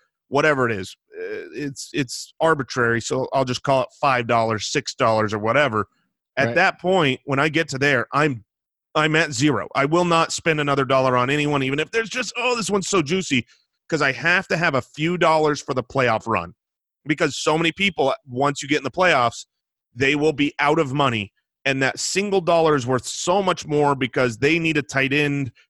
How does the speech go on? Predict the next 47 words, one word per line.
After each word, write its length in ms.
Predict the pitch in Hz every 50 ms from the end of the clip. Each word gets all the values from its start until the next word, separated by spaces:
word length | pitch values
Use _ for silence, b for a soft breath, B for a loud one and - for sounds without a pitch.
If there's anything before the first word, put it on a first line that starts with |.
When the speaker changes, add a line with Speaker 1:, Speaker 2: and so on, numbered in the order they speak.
| _
Speaker 1:
They've 140 | - 117 131
gotta 200 | 127 143 135 131
pick 220 | - 135 135 - -
one 200 | 123 123 120 131
up. 260 | 170 170 - - _ _ _ _ _ -
There's 160 | 120 120 110
a 40 | 107
clear 260 | - - 147 143 135
tight 200 | - 139 131 123
end 100 | 123 117
to 60 | 110
pick 220 | - 123 117 - 127
up, 220 | 127 123 120 -
and 100 | 113 117
you 60 | 120 117
could 140 | - - -
snag 420 | - - - - 135 131 131 135
'em 80 | 131 131
away 220 | 123 123 127 120
from 180 | 117 - 120 117
your 140 | 117 110 110
opponent 420 | 107 101 - 127 131 127 123 123 - _ _ _ _ _ _
for 180 | - 131 120 107
a 60 | 101
dollar 580 | 92 107 131 127 127 123 123 123 120 117 - -
or 80 | - 101
keep 220 | - - 123 - -
a 40 | 98 -
defense 460 | - 139 147 139 - 143 135 131 - -
away. 460 | 131 120 123 120 117 113 110 104 - _ _ _ _ _ _ -
Um, 360 | 117 117 113 113 113 113 110 - _ _ _ _ - 92 - 143
I, 140 | 143 143 139 -
I 80 | 143 143
just, 260 | 135 180 160 - - -
I 60 | 156 151
really 340 | 147 139 170 196 190 196
want, 220 | 185 175 165 165 131
like, 160 | 147 139 123 - _ _ _ _ 147
at 80 | 139 131
least 240 | 147 160 147 - -
five 260 | - 156 156 170 156
dollars 340 | 151 151 151 143 131 120 110
going 260 | - 143 139 139 135
into, 500 | 135 135 131 - - 143 131 127 120 117 - _ _ _ _ _ _ _
uh, 360 | - 131 127 123 117 117 117 113
the 140 | 101 120 120
playoffs. 680 | - - 135 147 151 170 196 214 226 202 - - -